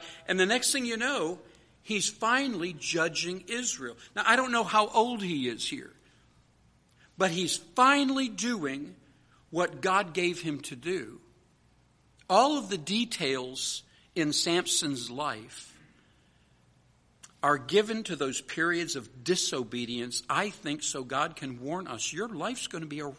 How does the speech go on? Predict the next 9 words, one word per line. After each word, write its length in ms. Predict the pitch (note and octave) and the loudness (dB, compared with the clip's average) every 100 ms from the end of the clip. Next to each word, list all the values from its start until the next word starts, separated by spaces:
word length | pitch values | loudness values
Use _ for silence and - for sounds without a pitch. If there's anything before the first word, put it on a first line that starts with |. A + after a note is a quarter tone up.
| C#4 | -6
wreck 500 | E4 C#4+ - - - _ _ _ _ _ _ | -6 -6 -12 -20 -20 _ _ _ _ _ _
if 220 | C#3 C3+ D#3+ | -8 -6 -6
you 100 | D3+ | -4
don't, 260 | D#3+ D#3 - - | -2 -4 -8 -16
if 200 | D#3 - | -12 -8
you 60 | D#3 | -6
don't 180 | D3+ C3+ | -4 -4
obey 280 | A2 G#2+ F#2+ | -6 -10 -14
me. 240 | F2+ - | -20 -20